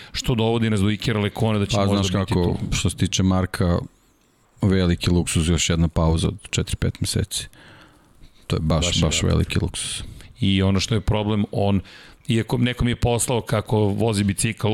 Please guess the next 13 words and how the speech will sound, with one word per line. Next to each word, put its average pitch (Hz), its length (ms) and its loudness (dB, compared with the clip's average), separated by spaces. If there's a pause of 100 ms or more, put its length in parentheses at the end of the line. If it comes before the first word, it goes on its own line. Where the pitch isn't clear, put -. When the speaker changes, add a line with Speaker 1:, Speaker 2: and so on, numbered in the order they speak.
(640)
Speaker 1:
ljudi, 104 280 2
jedno 113 200 0
je 117 60 0
voziti 104 400 0
bicikl, 98 500 -2
drugo 98 340 2
je 98 60 2
raditi 98 420 0 (480)
ozbiljne 98 440 2
f-, - 180 -6
vežbe 98 680 0
snage, 104 800 0 (520)
gibkosti, 101 880 -2